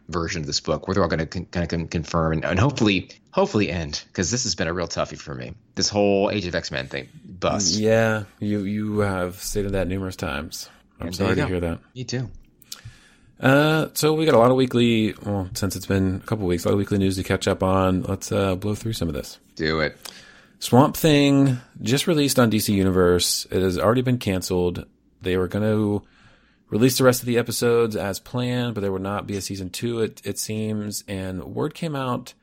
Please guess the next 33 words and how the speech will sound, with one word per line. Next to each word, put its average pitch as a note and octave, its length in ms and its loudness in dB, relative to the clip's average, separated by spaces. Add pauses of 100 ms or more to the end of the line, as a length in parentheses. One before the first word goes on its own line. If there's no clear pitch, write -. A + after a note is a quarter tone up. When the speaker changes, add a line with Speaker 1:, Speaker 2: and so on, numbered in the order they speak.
(360)
Speaker 2:
that A2 100 -2
it G2+ 40 2
was F2+ 120 -4
canceled C#3+ 480 -4
tied B2+ 240 -6
to A#2+ 220 -4
a G2 40 -4
North A2+ 300 -6
Carolina A2 640 -8
accounting A2 580 -8
error. C#2+ 400 -12 (480)
And A#2 80 -4
I A#2 60 2
just B2 100 -2
thought B2 80 2
this A2+ 160 0
was A2 120 -4
an G#2 60 -2
interesting G#2 320 -4
story. C3 540 0 (480)
Uh, G2 360 0
apparently A2 300 -2
North G#2+ 180 -2
Carolina G2+ 300 -2
promised F#2+ 460 -6
Warner F#2+ 240 -4
Media F#2 300 -4
a - 20 -2
forty F#2+ 240 -6
million F#2 220 -6
dollar F2 160 -4
tax A2+ 360 -8
rebate G#2+ 580 -2